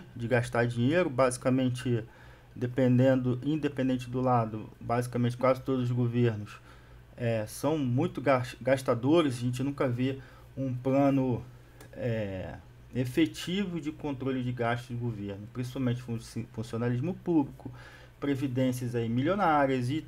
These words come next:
e, e por aí vai. E aí, é, isso vai, deve mexer com o preço da Petro hoje, consequentemente,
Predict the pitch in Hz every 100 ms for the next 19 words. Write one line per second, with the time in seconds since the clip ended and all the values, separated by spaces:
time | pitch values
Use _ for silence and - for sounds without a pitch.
0 | - 139 - - 135 131 151 143 170 131
1 | 95 - - - - - - - - -
2 | - - - - 165 185 208 247 - -
3 | 160 151 180 185 202 160 165 170 180 147
4 | 156 151 165 165 - 160 180 165 160 156
5 | 165 151 151 135 147 135 127 160 151 170
6 | 196 - - - - 139 - 143 143 131
7 | 131 123 127 135 - 143 131